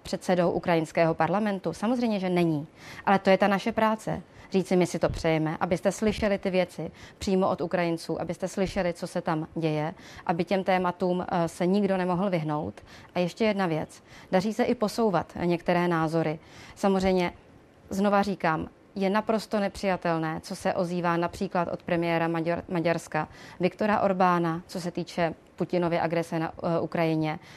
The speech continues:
nebo nedávno i z úst, eh, bohužel,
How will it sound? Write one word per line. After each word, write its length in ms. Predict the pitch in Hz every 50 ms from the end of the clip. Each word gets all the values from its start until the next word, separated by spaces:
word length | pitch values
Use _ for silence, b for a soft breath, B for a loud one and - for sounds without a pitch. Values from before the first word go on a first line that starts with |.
| B -
nebo 280 | 175 170 160 165 160 160
nedávno 560 | 165 160 160 160 160 160 160 165 165 156 160 - - - - - - - - - - - - -
i 60 | 196
z 80 | - - -
úst, 300 | 175 165 160 - - -
eh, 140 | 165 165
bohužel, 560 | 156 165 175 160 170 165 156 175 165 160 160